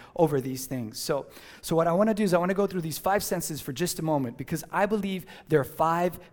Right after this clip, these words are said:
faith killers, all right? So you ready? Let's do this. If we wanna conquer these,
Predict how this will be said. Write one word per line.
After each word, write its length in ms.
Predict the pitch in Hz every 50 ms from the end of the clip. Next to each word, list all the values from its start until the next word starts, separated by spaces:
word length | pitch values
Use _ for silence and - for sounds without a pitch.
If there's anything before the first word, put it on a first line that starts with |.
| - -
faith 340 | - 170 160 160 160 160 - - - - -
killers, 460 | - - 170 143 123 107 87 - -
all 60 | 131 131
right? 220 | 160 196 196 -
So 100 | - 175
you 160 | 160 160 175
ready? 300 | 175 185 196 220 233 233 - - - - -
Let's 240 | - 185 185 - -
do 160 | - 226 220
this. 200 | 202 185 - -
If 140 | 160 - 170
we 160 | 170 208 247
wanna 280 | 254 233 240 233 220 208
conquer 500 | - - - 214 214 208 - 180 151 139
these, 260 | 143 175 170 156